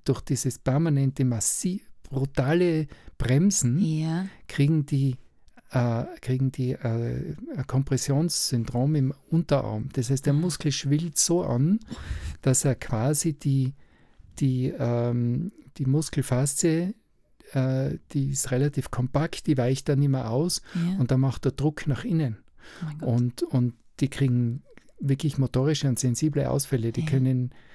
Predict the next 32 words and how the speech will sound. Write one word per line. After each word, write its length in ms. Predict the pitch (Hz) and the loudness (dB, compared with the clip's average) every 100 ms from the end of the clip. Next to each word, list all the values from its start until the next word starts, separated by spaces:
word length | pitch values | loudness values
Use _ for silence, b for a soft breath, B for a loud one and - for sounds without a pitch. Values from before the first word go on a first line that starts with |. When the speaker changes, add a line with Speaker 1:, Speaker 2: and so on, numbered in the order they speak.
| B - | B -6
Speaker 1:
die 60 | |
spüren 320 | - - 170 | 0 2 4
nichts 240 | 165 143 - | 2 -2 0
mehr 200 | 139 143 | 0 0
und 180 | 123 127 | -2 -2
können 460 | 135 139 135 127 131 | 0 2 2 0 -4
die 80 | - | -8
Finger 380 | - - - 175 | -8 -2 0 2
nicht 120 | 135 117 | 2 2
mehr 140 | 107 | 0
bewegen. 520 | - 113 120 131 160 - B B B B | -4 -2 0 2 0 -4 B B B B
Und 120 | 139 139 | 0 4
da 40 | |
muss 220 | 143 147 | 4 2
man 120 | 147 | 0
auch 140 | 127 135 | 0 -2
Speaker 2:
Wahnsinn. 80 | - | -2
Speaker 1:
diese 200 | 147 190 | -2 -2
Faszie 420 | - 123 - 143 | -2 -4 -4 -4
spalten. 540 | - - 139 - 160 - b b b b b _ | -4 -8 -10 -10 -16 -16 b b b b b _
Speaker 2:
Wahnsinn. 380 | 185 196 226 - | -4 -2 -2 0
Speaker 1:
Das 140 | 214 | 2
haben 100 | 143 | 2
fast 240 | 139 120 - | 2 -2 -2
alle 220 | 139 160 | -2 0
Motorradrennfahrer, 920 | 131 139 131 113 - 113 120 - 110 | -2 -2 -4 -4 -4 -4 -4 -2 -2
also 200 | - - | -4 -4
gerade 200 | 127 127 | -4 -2
so 100 | 135 | 0
Moto 260 | 127 123 131 | 0 -2 -6
G 180 | - 135 | -4 -6
P. 300 | - 135 | -2 -2